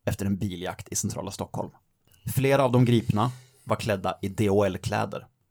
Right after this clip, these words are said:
och tros ha varit på väg för att utföra ett rån mot en näringslivshöjdare. Patrik Wallén,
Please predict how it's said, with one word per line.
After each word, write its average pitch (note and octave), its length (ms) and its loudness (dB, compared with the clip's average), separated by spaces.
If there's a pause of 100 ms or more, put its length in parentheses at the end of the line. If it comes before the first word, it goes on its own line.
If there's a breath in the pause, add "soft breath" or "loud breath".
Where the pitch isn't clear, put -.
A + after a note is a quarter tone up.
(140)
och - 120 -10
tros A2+ 400 -2
ha G2+ 80 -8
varit G2 220 -6
på - 80 -12
väg F#2 340 -10 (260)
för G2 120 0
att F#2 100 -10
utföra F#2 360 -4
ett F2+ 100 -10
rån F#2+ 380 -2 (140)
mot G2 220 -10
en F2 160 -4
näringslivshöjdare. F#2 1160 -4 (2000 loud breath)
Patrik D3+ 320 0
Wallén, B2+ 340 4